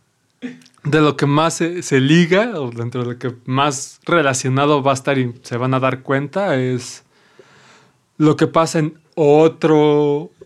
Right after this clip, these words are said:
este, en otro territorio, que se le conoce como An-, Aman-Radí, o la Tierra de Colosos, en el que sí viene directamente ligado con Trey. Ya lo escucharán,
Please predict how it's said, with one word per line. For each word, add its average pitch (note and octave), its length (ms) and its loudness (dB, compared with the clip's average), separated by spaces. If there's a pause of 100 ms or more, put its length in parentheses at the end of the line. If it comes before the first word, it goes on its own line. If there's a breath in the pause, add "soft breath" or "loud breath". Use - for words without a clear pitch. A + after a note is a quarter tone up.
este, B2 720 -8
en C3 120 0
otro C3+ 680 2 (180)
territorio, F3 560 2 (480)
que G#2+ 220 -12
se B2 140 -6
le A#2 80 -4
conoce B2 380 -4
como A#2 240 -6
An-, A#2 240 -6
Aman-Radí, D3 580 0
o C3 100 -2
la A2 120 -6
Tierra B2+ 240 -2
de C3+ 100 0
Colosos, F3+ 540 0 (1600 soft breath)
en E3+ 200 4
el D#3+ 120 4
que F3 120 2
sí A#3+ 180 6
viene A3 340 2 (120)
directamente F3 720 2
ligado C#3 400 -2
con C3+ 180 -8
Trey. D3 220 -6 (580)
Ya C3+ 200 0
lo D3 60 0
escucharán, F3 480 -2